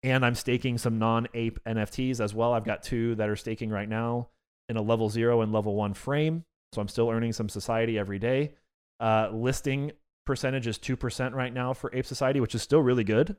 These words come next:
Um, there are people taking profits, but for, for the majority, they're still holding on. So shout out to, I mean, th-, there's, there's one, there's a reason why this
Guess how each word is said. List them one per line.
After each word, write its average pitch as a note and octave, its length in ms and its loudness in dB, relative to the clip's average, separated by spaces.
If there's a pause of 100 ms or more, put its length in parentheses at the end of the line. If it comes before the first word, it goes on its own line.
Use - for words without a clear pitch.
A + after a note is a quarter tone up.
Um, G2 480 0
there A2 160 0
are A2+ 120 2
people A#2+ 220 2
taking A2 300 0
profits, A2 340 2
but - 160 -8
for, - 140 -16 (140)
for A2+ 80 2
the A2 100 2
majority, A2 440 2
they're G#2 200 -2
still A2 240 2
holding G#2 260 0
on. A#2 220 -4
So G2 300 -2 (380)
shout A2 220 0
out A2 180 2
to, A2 180 -2
I G#2 60 -2
mean, G#2+ 260 -2
th-, G#2+ 100 -8 (200)
there's, G#2+ 200 0
there's G#2+ 180 0
one, A2 240 0
there's A2+ 160 0
a G#2+ 60 0
reason A2 280 0
why G#2+ 280 4
this A2+ 280 0